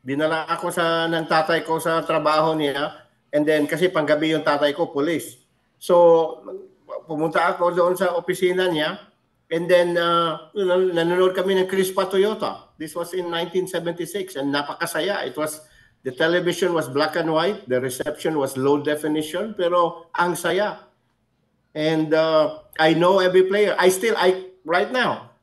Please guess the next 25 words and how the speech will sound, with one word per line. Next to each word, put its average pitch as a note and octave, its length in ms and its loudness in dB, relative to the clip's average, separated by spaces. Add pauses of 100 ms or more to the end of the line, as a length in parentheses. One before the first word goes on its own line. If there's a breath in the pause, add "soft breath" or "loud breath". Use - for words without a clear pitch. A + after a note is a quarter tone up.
I D#3+ 160 -2
still G#3 320 2
can F#3 320 -2
tell G3 160 2
you F#3+ 160 2
the E3 80 0
starting F3 480 -2
five E3+ 240 -2
of D#3+ 160 -8
Crispa E3 320 -6
Redmanizers D3+ 720 -2
in C3+ 160 -6
nineteen C3+ 320 -8
seventy-six. B2+ 640 -8
Atoy D3 320 -4
Co D#3 240 0
and C3+ 160 0
Freddy C#3+ 320 -4
Hobalde C#3 560 -2
on, C3 320 -6 (240 loud breath)
Atoy F#3 400 4
Co F#3+ 160 2
and, E3+ 160 2
I'm D#3 160 2
sorry, D#3 240 0